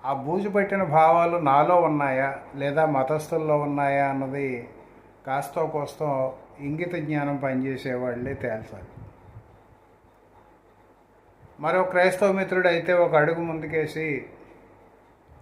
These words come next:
"నీకు డబ్బులు కావాలంటే అడుక్కోవచ్చుగా, మేమందరం తలో కాస్త వేస్తాం, ఇలాంటి వీడియోలు డబ్బుల కోసమే నువ్వు చేస్తున్నావు" అని చెప్పి ఆరోపణ చేశాడు.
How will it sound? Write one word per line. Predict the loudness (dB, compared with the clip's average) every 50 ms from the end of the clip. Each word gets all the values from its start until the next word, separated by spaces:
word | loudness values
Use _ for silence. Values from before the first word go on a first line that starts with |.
| -20 -20 -18 -18 -18 -20 _ _ _ _ _ _ _ -8
"నీకు | -4 -2 -2 0
డబ్బులు | 4 4 4 4 4 2 0
కావాలంటే | 4 6 6 8 8 8 6 6 4 2 2 0 0 2 2 2 2 2 0 -4 -8 -6 -2
అడుక్కోవచ్చుగా, | 0 0 0 0 0 0 0 2 2 2 0 -2 -6 -6 -4 -4 -6 -6 -10 -14 -20 -20 -20 -20 -20 -20 -20 _ _ _ _ -10
మేమందరం | -6 -4 -2 -2 -2 -2 -2 0 2 2 2 0 -2 -4 -8 -14 -12 -6 -2
తలో | -2 0 0 -2 -2
కాస్త | -2 0 0 0 0 0 -2 -2
వేస్తాం, | -2 -2 -2 -4 -6 -8 -10 -10 -8 -8 -8 -10 -14 -20 -20 -20 -20 -20 -20 -20 -20 -20 -20 _ _ _ _ _ _ _ -12
ఇలాంటి | -6 -4 -2 -2 -2 -4 -4
వీడియోలు | -4 -2 0 2 4 6 6 6 6 6 6 4 4 2 0 -2 -4 -4 0
డబ్బుల | 0 0 0 0 -2 -2
కోసమే | 0 0 0 0 -2 -4 -4
నువ్వు | -4 -4 -4 -6 -4 -4
చేస్తున్నావు" | -6 -6 -6 -8 -8 -8 -8 -6 -4 -4 -2 -2
అని | -2 -4 -4 -6 -6
చెప్పి | -8 -8 -6 -4
ఆరోపణ | -2 -2 -2 -4 -6 -8 -10 -14
చేశాడు. | -14 -14 -16 -18 -20 -20 -20 -20 -20